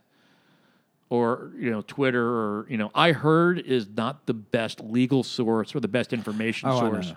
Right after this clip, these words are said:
Speaker 2: I know.
Speaker 1: But it's one of those, people have called that into question. They think it's complete and total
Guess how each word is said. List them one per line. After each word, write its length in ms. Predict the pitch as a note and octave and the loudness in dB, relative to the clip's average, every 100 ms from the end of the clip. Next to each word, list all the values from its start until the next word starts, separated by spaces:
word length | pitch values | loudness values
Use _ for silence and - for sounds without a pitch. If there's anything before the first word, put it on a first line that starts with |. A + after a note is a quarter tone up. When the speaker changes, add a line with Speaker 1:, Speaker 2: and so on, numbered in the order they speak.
| - _ G2+ | -16 _ -14
Speaker 2:
I 60 | |
know. 160 | F#2 E2 | -12 -12
Speaker 1:
But 160 | D#3 D3+ | 0 2
it's 120 | C#3+ - | 2 2
one 140 | G3+ | 2
of 160 | F3 C#3 | 2 2
those, 340 | E3 E3 B2 | 4 4 2
people 360 | C#3+ - A#3+ C4+ | -2 2 2 2
have 120 | B2+ | -2
called 380 | - D#3+ C#3 A2 | -2 0 0 0
that 180 | C#3 B2 | 0 0
into 160 | G2+ | -4
question. 560 | - - G#2 - - - _ - | -10 -12 -12 -12 -16 -20 _ -20
They 280 | C#3 B2 F3+ | -2 2 2
think 340 | - C#3 A2+ | 2 -4 -4
it's 80 | G#2 | -6
complete 340 | A#2+ A2 C3+ | -10 -6 -6
and 120 | A2 G#2 | -6 -6
total 240 | A2+ F#2+ | -6 -6